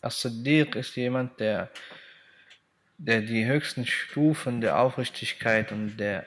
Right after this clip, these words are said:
Wahrhaftigkeit erreicht hat. As-Siddiq ist, äh, yani der, dessen Herz,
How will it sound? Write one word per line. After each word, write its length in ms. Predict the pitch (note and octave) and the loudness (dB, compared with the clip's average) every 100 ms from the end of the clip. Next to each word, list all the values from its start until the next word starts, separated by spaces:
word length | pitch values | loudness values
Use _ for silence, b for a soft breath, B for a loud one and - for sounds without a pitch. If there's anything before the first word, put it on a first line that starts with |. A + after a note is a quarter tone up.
| - - | -12 -4
Wahrhaftigkeit 960 | A2 A2 A2 C3 - A#2 - - G2+ G2 | 2 2 2 -2 -4 -6 -2 2 2 0
erreicht 500 | F#2+ G2 F#2+ - G#2+ | -4 -4 -4 -8 -10
hat. 80 | - - - - - _ - B B B B - | -8 -8 -8 -12 -20 _ -20 B B B B -12
As-Siddiq 840 | A#2+ - A2 G#2+ A#2+ C3+ D3 D3+ - - _ _ _ _ _ _ _ _ _ | -4 -2 -2 -2 2 4 2 -2 -16 -20 _ _ _ _ _ _ _ _ _
ist, 400 | - A#2 - - | -12 -10 -10 -10
äh, 240 | A2+ G#2+ A2 | -4 -4 0
yani 420 | G#2+ A2 - A2 | 0 0 -2 -2
der, 220 | A#2 B2+ | 2 4
dessen 640 | B2 B2 - A#2 G#2 F#2+ - | 2 0 -2 -4 -4 -6 -10
Herz, 800 | G#2 G#2+ B2+ D3+ - - - | -2 4 4 4 0 -12 -16